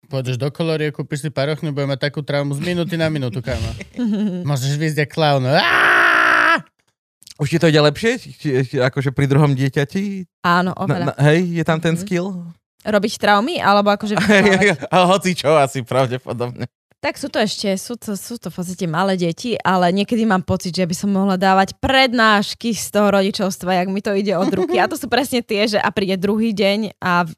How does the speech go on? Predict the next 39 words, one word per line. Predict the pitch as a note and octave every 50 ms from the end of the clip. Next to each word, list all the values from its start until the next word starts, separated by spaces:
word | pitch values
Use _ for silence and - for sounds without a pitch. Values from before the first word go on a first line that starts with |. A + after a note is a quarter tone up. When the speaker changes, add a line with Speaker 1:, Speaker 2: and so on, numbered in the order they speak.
| -
Speaker 2:
máš | C#3+ F3 E3 E3 -
pocit, | - E3+ - E3+
že | D#3 F3
nevieš | D#3+ F3 E3+ D3+ E3 E3
nič | E3+ E3 F3 -
a | - - G3
že | F3 E3+
celé | - - - C#3+ D3 D3+
zle. | D#3 G3 E3 D#3+ -
A | - G3
jak, | F#3 E3+ E3 -
a | - F3 F3
moje | F#3 F#3+ F3+ - F3+
dieťa | E3+ D3 - F3
je | D#3+
také | - - - A3
neslušenie. | A3 G#3+ G#3 F#3 D3+ - - F#3 - - F#3+ F#3 F#3
A | - - F3+ F#3 - - - - - - - _ _
nie, | - B3 C#4 F3
tak | - - G#3 G#3
to, | - - B3
to | - D4+ B3+ -
vlastne, | A#3+ A#3 A3 G3 - G3 F3
to | F#3 G#3
som | G#3+ - A3
nepovedala, | F#3 F3 E3 - G#3 G3+ G#3+ G3+ G#3+ G3+ G#3 G#3 -
ale | - F3+ F3+ F3 F3 F3 E3+ F3+ F3+ _ - _ _ _ _ -
nikdy. | - F3 F3 F3 F#3+ F#3+ A3 A3+ A3+ - _ _ _ _ _
Ale | - - E3+ F3 F3 F3+ F#3 F3+ F#3+
že | G#3 A3+ A#3
začneš | - A3 G#3+ A3+ A3+ - G#3+ -
pochybovať | - - D#3+ - F#3 D#3+ E3 E3 E3+ D#3+ -
o | D#3+
tom, | - F3 E3+
či | E3
som | E3 - F3
niečo | E3 E3+ D#3+ - -
nemala | F3 E3+ D#3+ E3 D#3+ D#3+ D#3
robiť | D#3 D#3+ D#3 D#3 D3+